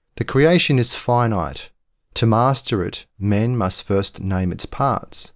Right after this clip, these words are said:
that is, classify these parts. Carl Linnaeus was a Swedish bi-,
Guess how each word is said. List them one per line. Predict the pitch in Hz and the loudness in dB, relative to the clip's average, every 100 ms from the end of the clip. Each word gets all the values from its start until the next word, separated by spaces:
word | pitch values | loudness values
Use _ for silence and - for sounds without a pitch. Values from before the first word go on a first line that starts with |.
| _ _ - | _ _ -4
that | 98 | -2
is, | 85 113 - - _ _ | -2 -6 -8 -14 _ _
classify | - 120 - 101 98 87 | -2 -2 -2 -4 -4 -4
these | 82 80 - | -6 -10 -10
parts. | - 85 - - - - _ _ _ _ _ _ _ _ _ _ _ _ _ - | -6 -6 -6 -10 -14 -16 _ _ _ _ _ _ _ _ _ _ _ _ _ -12
Carl | - 123 110 | -2 0 0
Linnaeus | 98 107 110 92 - | 0 -2 -2 -4 -6
was | 92 | -6
a | 92 | -6
Swedish | - 117 104 - | -4 -2 -2 -4
bi-, | - | -6